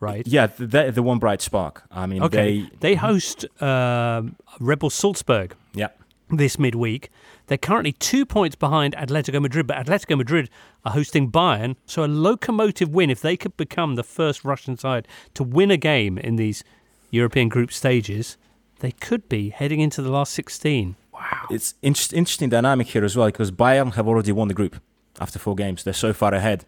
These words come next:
Speaker 2: Uh, so it'll
Speaker 1: Mm.
Speaker 2: be interesting how, what sort of team they're fielding against Atletico. Um, but yeah, I mean, Lokomotiv has the only chance. Lokomotiv have been quite, you know, quite brave and quite smart. And, I mean, they took on Bayern in Moscow, uh, losing only two one. They drew two games with Atletico. They've been really, like, the one competent team in, in, in Europe this season. So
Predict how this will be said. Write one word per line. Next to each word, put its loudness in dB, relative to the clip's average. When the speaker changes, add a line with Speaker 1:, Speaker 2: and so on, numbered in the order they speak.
Speaker 2:
Uh, 0
so -2
it'll 0
Speaker 1:
Mm. -2
Speaker 2:
be 4
interesting -2
how, 2
what 0
sort 0
of -4
team 2
they're 0
fielding 0
against -4
Atletico. -6
Um, -2
but 0
yeah, 6
I 6
mean, 2
Lokomotiv 2
has 2
the 0
only 0
chance. -2
Lokomotiv 2
have -6
been -2
quite, -2
you -4
know, -2
quite 0
brave 2
and -6
quite -4
smart. -2
And, -2
I -2
mean, -4
they 0
took 0
on 2
Bayern 2
in -2
Moscow, -2
uh, 2
losing 2
only 0
two 0
one. 2
They 0
drew 2
two -4
games -2
with -2
Atletico. -2
They've -16
been 4
really, 4
like, 2
the 4
one 2
competent -4
team 0
in, -2
in, -4
in -2
Europe -2
this -6
season. -2
So 2